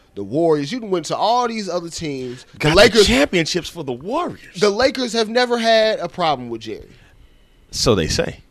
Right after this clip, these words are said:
Speaker 1: At least from what I know, J-, they ain't got no. What, what would the Lakers' issue be with Jerry? That he went and helped these other teams? Okay, cool. They won championships without Jerry. They've won championships with Jerry in the front office.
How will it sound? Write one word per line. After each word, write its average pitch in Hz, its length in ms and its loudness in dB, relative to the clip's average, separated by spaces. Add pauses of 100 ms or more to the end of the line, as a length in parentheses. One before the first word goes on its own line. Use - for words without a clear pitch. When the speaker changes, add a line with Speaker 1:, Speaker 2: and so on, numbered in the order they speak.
(680)
Speaker 1:
At 196 100 4
least 247 380 -4
from 214 320 -6
what 208 160 2
I 220 140 4
know, 143 340 -8 (420)
J-, 180 240 -14
they 233 120 -8
ain't 233 80 -2
got 170 100 0
no. 123 180 -6 (580)
What, 196 280 0
what 214 240 0
would 185 160 -4
the 170 40 -8
Lakers' 160 360 -6
issue 143 320 -8
be 127 180 -10
with 107 160 -12
Jerry? 107 220 -8
That 107 100 -10
he 131 100 -8
went 131 360 -6
and 117 320 -8
helped 135 200 -6
these 135 160 -8
other 127 160 -8
teams? 151 300 -10
Okay, 143 300 -10
cool. - 360 -14 (380)
They 151 120 0
won 180 260 0
championships 160 800 -6
without 139 480 -6
Jerry. 151 480 -8 (160)
They've 139 180 -6
won 143 240 -6
championships 143 560 -8
with 135 80 -12
Jerry 139 220 -4
in 131 80 -6
the 127 40 -12
front 131 200 -8
office. 131 360 -12